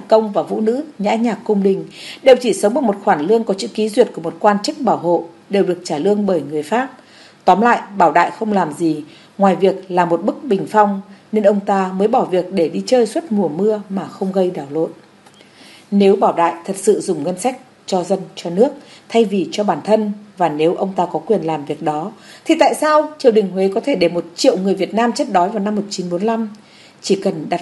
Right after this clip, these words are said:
vấn đề này ra thôi, ta cũng thấy góc nhìn của Nguyễn Xuân Diện có sự méo mó. Sau cùng, nên nhớ rằng, trong suốt thời gian làm vua,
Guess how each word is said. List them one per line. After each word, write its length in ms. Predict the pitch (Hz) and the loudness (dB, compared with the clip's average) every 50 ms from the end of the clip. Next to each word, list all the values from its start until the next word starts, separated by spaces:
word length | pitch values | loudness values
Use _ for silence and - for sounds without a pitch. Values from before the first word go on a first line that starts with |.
| - | -6
vấn 140 | - 165 180 | -6 -6 -2
đề 120 | 196 233 208 | 0 0 0
này 220 | 180 180 170 151 | 0 -4 -6 -6
ra 120 | 147 175 | -6 -6
thôi, 320 | - - 214 202 196 190 185 190 - - _ - | -6 -2 -2 0 0 -2 -4 -6 -14 -20 _ -6
ta 140 | - 196 185 | -4 -4 -4
cũng 220 | 185 - 190 196 | -4 -6 -8 -8
thấy 280 | 196 190 170 170 196 233 - - - | -6 -4 -4 -4 -4 -6 -8 -6 -6
góc 180 | 294 320 320 | -4 -2 -2
nhìn 260 | 220 202 196 185 160 143 - - | 0 0 0 0 -2 -6 -6 -2
của 160 | 185 160 139 131 - | 0 0 0 -2 -4
Nguyễn 180 | 165 220 262 240 | -4 -4 -4 -6
Xuân 200 | - - 208 196 | -6 -4 -4 -2
Diện 180 | 165 185 185 185 - - - | 0 -2 -2 -4 -6 -12 -10
có 140 | - 156 160 | -8 -6 -6
sự 200 | 160 - 147 156 156 | -4 -4 -4 -4 -4
méo 100 | 156 156 | -8 -8
mó. 280 | 170 170 160 160 165 196 240 - - _ _ - - _ - - - - - - - | -6 -8 -8 -8 -8 -10 -12 -16 -20 _ _ -20 -20 _ -20 -20 -20 -20 -20 -20 -10
Sau 200 | - - - 254 | -2 2 4 4
cùng, 260 | 254 262 254 208 190 - - 175 | 6 6 6 6 4 -2 -6 -2
nên 220 | 190 202 202 196 | 0 2 2 2
nhớ 120 | 190 196 | 2 2
rằng, 280 | 208 208 240 214 196 170 - - - - - - - | 2 2 0 0 0 -4 -8 -12 -20 -20 -20 -8 -2
trong 220 | - 247 226 208 | 2 2 2 2
suốt 120 | 208 - 294 - | 0 -4 -6 -2
thời 140 | - 214 175 | 0 0 0
gian 280 | 156 - 208 208 196 | 2 0 0 0 0
làm 140 | 196 170 147 | -2 -2 -4
vua, 300 | - 196 226 233 226 226 | -2 2 4 4 4 4